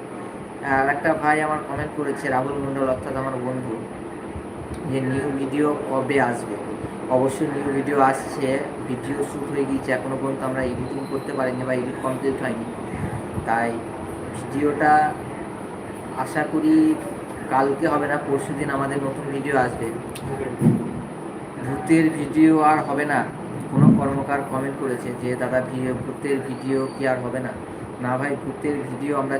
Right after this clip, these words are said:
চেষ্টা করব, যদি হয় ভূতের ভিডিও, রোমাঞ্চকর ভিডিও নিয়ে আসার চেষ্টা করব আমাবস্যার দিন।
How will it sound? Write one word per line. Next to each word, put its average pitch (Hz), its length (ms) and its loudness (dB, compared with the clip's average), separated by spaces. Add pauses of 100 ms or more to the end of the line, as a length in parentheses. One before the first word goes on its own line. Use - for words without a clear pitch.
চেষ্টা 139 300 0 (160)
করব, 147 380 2 (460)
যদি 135 220 0
হয় 139 300 2 (120)
ভূতের 139 280 0
ভিডিও, 139 340 -2
রোমাঞ্চকর 135 720 -2
ভিডিও 135 340 -4
নিয়ে 135 180 -2
আসার 131 240 -2 (100)
চেষ্টা 143 260 -4
করব 139 480 -2
আমাবস্যার 139 640 -2
দিন। 117 80 -6